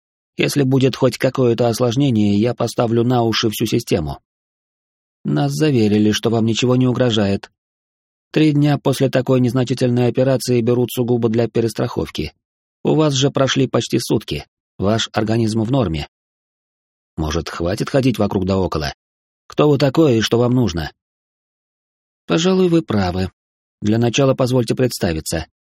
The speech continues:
заместитель начальника службы внутренней безопасности корпорации Барлеона генерал-майор Алекс Герман. И теперь, когда вы осознали всю глубину нашей проблемы, раз за нее взялся я, давайте поговорим о Викторе Звалинском.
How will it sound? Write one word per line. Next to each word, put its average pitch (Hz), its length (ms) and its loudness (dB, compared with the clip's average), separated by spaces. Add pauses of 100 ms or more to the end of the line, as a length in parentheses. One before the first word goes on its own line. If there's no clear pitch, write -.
(180)
заместитель 123 580 0
начальника 123 600 0
службы 123 400 0
внутренней 117 420 0
безопасности 110 720 -2
корпорации 113 600 -2
Барлеона 120 540 0
генерал-майор 113 840 2
Алекс 110 360 0
Герман. 95 400 -4 (540)
И 101 140 0
теперь, 156 420 0
когда 131 380 0
вы 131 280 0
осознали 120 600 0
всю 127 240 -2
глубину 113 380 2
нашей 110 300 0
проблемы, 107 600 0 (420)
раз 110 240 0
за 113 140 0
нее 113 240 2
взялся 107 420 0
я, 110 240 0 (540)
давайте 165 400 -2
поговорим 127 420 2
о 123 60 2
Викторе 120 340 0
Звалинском. 107 600 -2